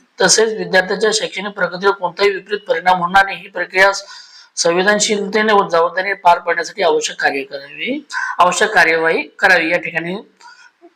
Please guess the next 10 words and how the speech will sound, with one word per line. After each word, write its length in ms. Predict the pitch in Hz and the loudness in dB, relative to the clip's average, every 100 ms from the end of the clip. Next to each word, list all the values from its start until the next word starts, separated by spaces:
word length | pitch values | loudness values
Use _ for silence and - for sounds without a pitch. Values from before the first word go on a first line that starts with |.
| - | -14
सीओ 340 | - - 180 | -6 0 2
साहेबांची 680 | 175 151 151 147 156 233 311 - - | 2 0 0 -4 -4 -4 -4 -10 -8
सही 320 | - 190 170 | -2 2 2
आहे. 280 | 147 135 - - - _ | 2 0 -4 -16 -20 _
म्हणजेच 580 | 160 165 190 240 - - - _ - - - - | -2 0 0 -2 -6 -12 -20 _ 0 0 0 -2
चंद्रपूर 360 | 190 196 202 | -2 0 -2
जिल्ह्यातील 420 | 190 180 185 - 180 | 0 0 0 -2 -6
शिक्षकांच्या 800 | - 170 180 190 185 196 190 190 | -6 -6 -2 0 2 4 4 4
कार्यमुक्तीचे 680 | 185 165 170 180 - 190 190 | 2 0 0 -8 -16 0 2
आदेश 400 | 180 185 - | 2 0 -2